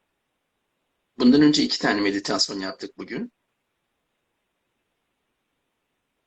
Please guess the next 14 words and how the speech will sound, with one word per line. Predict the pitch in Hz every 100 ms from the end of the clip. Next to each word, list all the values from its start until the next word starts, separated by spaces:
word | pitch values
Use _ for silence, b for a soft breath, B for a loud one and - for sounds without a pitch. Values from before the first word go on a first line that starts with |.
| _ _ _ _ _ _ _ _
Ve | 135
onları | 117 123 120
izlemenizi | 107 120 107 104 -
tavsiye | 123 92 - 90
ederim. | - - - _ _ _ _ _ _ _ B B B -
Hemen | 147 127 120
bundan | 117 117
önceki | 110 - - 101 - _
videolar | 117 - 90 - -
onlar. | - 95 - - - _ _ _ _ _ _ _ _ _ B B B B
Şimdi | - 135 127
arkadaşımızın | 123 127 120 120 113 127
ruhunun | 117 110 117 123
bize | - 113 127